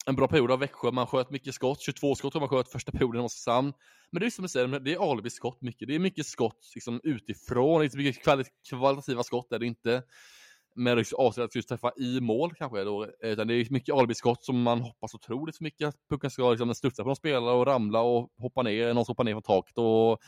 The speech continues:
slår in pucken, någonting sånt. Alltså, det är för mycket om och men om skottet man tar i Växjö till. Det är för mycket hopp och tro istället för vad man egentligen,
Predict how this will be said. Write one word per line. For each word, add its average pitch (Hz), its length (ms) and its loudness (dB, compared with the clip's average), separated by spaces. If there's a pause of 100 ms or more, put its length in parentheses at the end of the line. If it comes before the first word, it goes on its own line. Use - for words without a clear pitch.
slår 110 160 -2
in 101 60 -4
pucken, 107 320 -2
någonting 101 200 0
sånt. 98 240 -2
Alltså, 113 180 0
det 120 120 0
är 113 40 2
för 135 80 -4
mycket 120 300 2 (460)
om 147 260 6
och 143 160 4
men 139 300 2
om 135 80 0
skottet 123 240 -2
man 131 120 0
tar 139 460 6
i 131 80 0
Växjö 127 280 0
till. 113 240 0
Det 113 40 -2
är 104 40 -6
för 127 60 -4
mycket 127 360 4 (380)
hopp - 360 4
och 147 120 2
tro 131 300 4
istället 120 180 0
för 117 240 10
vad 110 240 6
man 110 100 4
egentligen, 104 300 -4